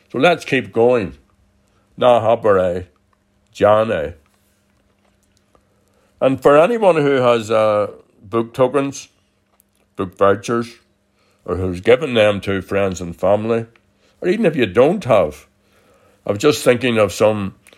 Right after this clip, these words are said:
excellent books available, just recently produced, written by a broadly Republican and from a progressive perspective. And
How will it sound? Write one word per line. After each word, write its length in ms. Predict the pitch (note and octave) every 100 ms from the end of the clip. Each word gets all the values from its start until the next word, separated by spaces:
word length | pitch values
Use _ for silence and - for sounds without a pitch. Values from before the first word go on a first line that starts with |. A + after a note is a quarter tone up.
| _ _
excellent 520 | B2+ C#3+ - A#2+ G2+
books 440 | A2 G#2 - - - _ -
available, 720 | G2 G#2 G#2 A2 G#2+ G#2 G2 _ _ _ _ _ _ _ _ _ _ _ _ _ _ _ -
just 200 | G#2+ -
recently 460 | A#2+ C3+ B2 A#2
produced, 520 | A2 G2+ G2+ G#2+ G#2+
written 280 | A2+ A2 G#2+
by 160 | G2+ G#2+
a 180 | G#2 - - _ _ _ _ _ _ _ _
broadly 600 | - D#3+ D#3+ C3 B2+ A2 - _ _ _ _ _ _ _ _ _ _ _
Republican 840 | A2 A2 B2 A#2 B2 A2 A2+ G2 F2 _ _
and 440 | A2+ G#2+ G#2 G2 - _ _ _ -
from 180 | G#2
a 160 | G#2 G2
progressive 1000 | - A2+ G2 A2+ A#2 A2 A2+ F2+ - - _ _ _
perspective. 760 | - G2+ - F#2+ F#2+ - F2+ _ _ _ _ _ _ _ _ _ _ _ _ _ _ _ _ _ _ -
And 320 | G#2+ G#2+ G2